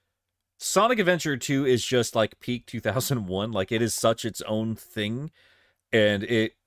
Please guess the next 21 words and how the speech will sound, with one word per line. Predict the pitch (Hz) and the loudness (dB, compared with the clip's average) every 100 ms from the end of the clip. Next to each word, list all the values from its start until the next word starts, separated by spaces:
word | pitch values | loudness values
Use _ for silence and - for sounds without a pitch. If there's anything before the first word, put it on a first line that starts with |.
| - | -4
it | - | 2
took | 262 254 | 2 2
a | 208 | 2
while | 185 190 | 4 2
to | 180 151 | 2 0
get | 190 | 0
to | 185 | 2
that | 120 95 - | 2 0 0
point, | 110 95 | -4 -2
and | 117 | -4
you | |
can | 135 127 | -6 -6
see | - 160 | -4 0
that | 147 139 | 2 2
evolution | 123 113 127 - 110 | 2 0 -4 -4 -8
to | 127 | -4
that | 107 98 | -4 -4
style. | - 113 110 135 - _ _ _ _ _ _ - | -2 2 2 0 -4 _ _ _ _ _ _ 0
And | 147 151 | 2 2
it | 147 | 2
has | 165 175 151 - | 4 2 0 -8